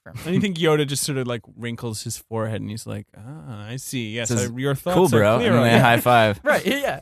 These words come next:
Speaker 1: No, you're allowed to do that.
Speaker 2: <laughs> Tiny little hand.
Speaker 1: I don't know. The nature of the relationship is so fascinating to me, and I want a whole fucking, a whole fucking thing about it. A, a bu-, a book.
Speaker 2: You already got a deleted scene.
Speaker 1: Yeah, it
Speaker 2: I'm
Speaker 1: was
Speaker 2: glad it's
Speaker 3: I'm
Speaker 2: not in the movie, though.
Speaker 3: sure there, I'm almost sure there's fan fiction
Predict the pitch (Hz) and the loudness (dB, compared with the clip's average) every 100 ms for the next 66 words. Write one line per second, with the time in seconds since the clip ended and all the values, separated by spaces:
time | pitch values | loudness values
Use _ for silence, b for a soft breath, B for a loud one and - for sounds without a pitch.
0 | - 262 285 156 185 247 240 240 233 254 | -8 -2 -2 -2 -6 0 0 0 -8 -6
1 | 269 156 - 180 - _ _ _ 151 _ | -4 -4 -2 -4 -6 _ _ _ _ _
2 | - 143 127 131 156 127 131 262 330 330 | -20 -20 -20 -20 -20 -18 -8 -4 -4 -2
3 | 349 226 277 294 359 370 370 339 330 311 | -2 -2 -4 -4 -4 -4 -2 0 0 0
4 | 285 - - 330 320 311 277 254 240 226 | -4 -4 0 2 4 4 2 -6 -6 -4
5 | 190 233 233 233 226 220 196 196 185 170 | -2 -2 -2 -2 -2 -4 -4 -6 -10 -10
6 | 160 _ _ _ _ _ - - - 311 | -16 _ _ _ _ _ -18 -10 -4 -4
7 | - 269 220 185 196 151 113 101 - _ | -2 -2 -2 -4 -4 -4 -6 -10 -18 _
8 | _ _ _ _ _ 160 - 175 135 233 | _ _ _ _ _ -16 -4 -4 0 -2
9 | - 170 233 254 - - _ _ 170 202 | 0 -2 2 0 -2 -16 _ _ -2 2
10 | 370 403 214 196 147 147 147 117 - 123 | 2 2 0 0 -4 -6 -6 -8 -8 -8
11 | 110 - _ - 139 131 135 135 156 151 | -10 -14 _ -10 -8 -8 -10 0 2 2
12 | 135 127 117 120 120 110 107 151 147 117 | 0 -2 -2 -2 -4 -6 -8 -2 0 2
13 | 98 92 90 - 104 104 - _ - 107 | 0 -4 -6 -6 -6 -6 -8 _ -10 -6
14 | 101 92 - 95 87 76 78 - 69 65 | -6 -6 -10 -12 -10 -10 -14 -16 -18 -18
15 | 57 _ | -20 _